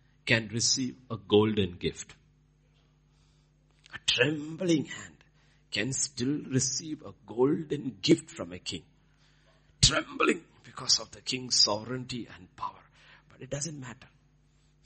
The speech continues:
It can still take the gift. Meaning a little faith can still receive from God in the right person. If your faith is little, don't worry. Apply it on God. And God says,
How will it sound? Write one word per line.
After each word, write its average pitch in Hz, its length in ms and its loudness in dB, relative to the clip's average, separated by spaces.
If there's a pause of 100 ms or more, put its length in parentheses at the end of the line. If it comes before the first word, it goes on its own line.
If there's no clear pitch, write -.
(340)
It - 180 0
can 101 160 -10
still - 240 -2
take 123 300 -4
the 92 80 -6
gift. - 400 -6 (360)
Meaning 151 200 -8 (100)
a - 160 -20
little 269 400 0
faith - 400 -4 (240)
can 107 160 -12
still - 220 -4
receive 113 420 -4
from 92 240 -20
God 82 200 -20 (1120)
in 101 100 -12
the 92 160 -12
right 120 420 -6 (540)
person. - 400 -6 (420)
If - 80 -8
your 123 80 0
faith - 400 2
is - 180 -4
little, 143 260 0
don't 165 200 2
worry. - 240 -6 (300)
Apply - 480 6
it 190 200 8
on 151 180 2
God. 104 280 6 (600)
And 95 80 -16
God 110 180 -6
says, - 360 -6